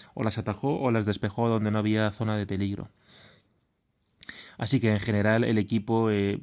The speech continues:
tuvo un nivel, eh, consistente, un nivel notable y sólido, por destacar, bueno, yendo por línea,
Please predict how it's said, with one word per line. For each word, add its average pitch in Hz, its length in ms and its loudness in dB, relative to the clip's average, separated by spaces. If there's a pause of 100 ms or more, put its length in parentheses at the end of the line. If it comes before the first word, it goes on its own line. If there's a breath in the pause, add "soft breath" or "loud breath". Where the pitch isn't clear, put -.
tuvo 117 200 2
un 113 120 2
nivel, 104 600 0
eh, 101 460 -2
consistente, 113 600 -4
un 117 80 0
nivel 104 280 0
notable 104 400 -2
y 98 40 -2
sólido, 127 520 -2 (460 loud breath)
por 107 180 2
destacar, 107 520 0
bueno, 107 200 2
yendo 110 280 2
por 110 180 -2
línea, 123 480 0